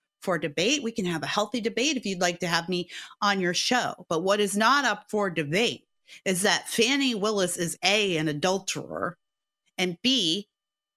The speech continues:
showed out on that stand.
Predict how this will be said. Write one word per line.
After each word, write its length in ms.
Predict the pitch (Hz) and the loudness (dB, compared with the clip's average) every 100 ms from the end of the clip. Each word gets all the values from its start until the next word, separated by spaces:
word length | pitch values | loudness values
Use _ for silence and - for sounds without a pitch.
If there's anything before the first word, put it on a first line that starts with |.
| _ _ _ _ _ _ _ | _ _ _ _ _ _ _
showed 640 | - - - 240 254 254 - _ | 0 2 2 2 2 -2 -6 _
out 500 | 214 185 98 _ - _ _ _ | 2 2 0 _ -12 _ _ _
on 200 | - 190 | 0 2
that 200 | 190 170 | 2 0
stand. 420 | - - 185 175 | -2 -2 -2 -2